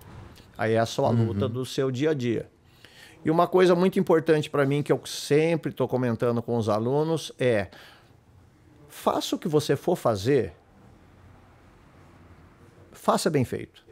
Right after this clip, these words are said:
Speaker 1: Que é um, um dos princípios do budismo, né? Foco no momento, busca pela perfeição. É, esse meu aluno de Ribeirão passou por uma experiência que dá uma cena de filme,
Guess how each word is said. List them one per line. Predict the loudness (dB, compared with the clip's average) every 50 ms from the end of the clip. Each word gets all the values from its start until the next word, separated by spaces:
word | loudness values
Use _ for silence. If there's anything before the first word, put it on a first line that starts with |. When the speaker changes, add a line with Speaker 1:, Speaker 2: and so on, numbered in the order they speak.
| -20 -20 -20 -20 -20 -20 -20 -20 -20 _ _ _ _ -20 -20 -20 -20 -20 -20 -20 -20 -20 _ -20 _ _
Speaker 1:
Que | -4 0 2 4
é | 4
um, | 4 2 2 0 -2 0 0 0
um | 0
dos | -2 -2 -4
princípios | -4 -4 -2 -2 -2 -4 -4 -4 -4 -4 -2
do | -2 -2
budismo, | -2 -2 -2 -2 0 0 0 0 -2 -4 -4 -4
né? | -2 -2 -2 -2 -4 -8 _ _ -20
Foco | -20 -20 -6 0 2 4 4 4 2 0 -2 -4 -2
no | 0 0 2
momento, | 2 0 0 2 2 2 0 0 0 0 0 0 0 -4 -18 _ _ _ _ _ -20 _ _ _ -16 -14
busca | -4 0 2 2 4 2 0 -2 -2 -4
pela | -2 0 0 0 0
perfeição. | 2 2 0 0 2 0 0 0 -2 -2 -2 -2 -4 -4 -10 _ _ _ -20 -20 -20 -20 -20 -20 -20 -20 -20 -20 _ _ _ _ -6
É, | -4 -2 0 0 0 0 0
esse | -2 -4 -2 -2
meu | 0 2 2
aluno | 4 4 4 2 2 2 2
de | 2 2
Ribeirão | 2 4 4 4 4 4 2
passou | 2 2 0 2 0 0 -2 0
por | 0 0 0
uma | 2 2 0
experiência | -2 -2 -2 0 0 2 2 2 2 0 0 -2 -4 -6 -6
que | -4
dá | -2 -2
uma | -2 -2 -2 -4
cena | -4 -2 -2 -2 -2 -2
de | -4 -4
filme, | -4 -4 -4 -4 -4 -6 -10 -12